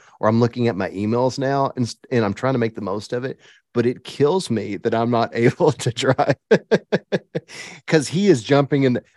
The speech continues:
we'll leave out and he'll be sitting in the driving seat before, before I even get out. Like, he's ready to go. And it's funny as he's pulling, we've been pulling the van lately with the eighteen foot trailer everywhere. We're going down country roads where, you know, people would be nervous just driving. And he's,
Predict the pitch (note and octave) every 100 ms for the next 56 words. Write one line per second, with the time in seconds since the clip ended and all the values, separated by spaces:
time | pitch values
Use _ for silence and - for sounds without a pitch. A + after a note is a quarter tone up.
0 | - C#3+ G3 G3 E3+ B2+ C#3 D3+ - -
1 | A#2 C#3 D#3 C#3 - C3 A#2+ G#2+ A#2 B2
2 | A#2 - A2+ G2+ G2 A2+ - A#2+ A2 G#2
3 | G#2+ G#2 F#2+ - G#2+ G#2+ - A#2+ A#2+ -
4 | - A2 G#2+ G#2 F#2 - _ _ _ _
5 | _ A2+ A2+ A#2 _ B2 A2+ - A#2 A#2
6 | G2 - A2 - A2+ G#2+ G2 A#2 C#3+ A#2
7 | A2+ G2 F2 F#2 A2+ G#2 D2 F2+ F2+ E2
8 | F#2 G2 G#2 F2+ - G2+ F#2+ G2+ G#2+ _
9 | _ _ _ _ _ _ _ - A2+ G#2
10 | E2+ E2+ - _ - C3 D3 B2+ A2+ -
11 | A#2 - G#2+ F#2+ G2+ G#2+ G#2 G2+ G#2 G2+
12 | G2 G#2 F2+ F2 A2+ G#2 G2+ F#2+ F#2+ G2+
13 | G2 - - G2+ - F#2+ G2 G2 - A#2
14 | A2 B2+ B2